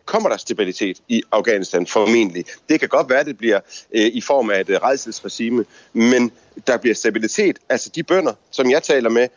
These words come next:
når jeg er i Helmand-provinsen, eller har været, øh, mange, mange gange,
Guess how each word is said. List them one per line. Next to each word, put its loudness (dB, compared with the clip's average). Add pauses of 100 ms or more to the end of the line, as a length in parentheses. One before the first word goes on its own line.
(100)
når 2
jeg 4
er 4
i 0
Helmand-provinsen, -2
eller 0
har 2
været, 2 (300)
øh, 2
mange, 0
mange 0
gange, -2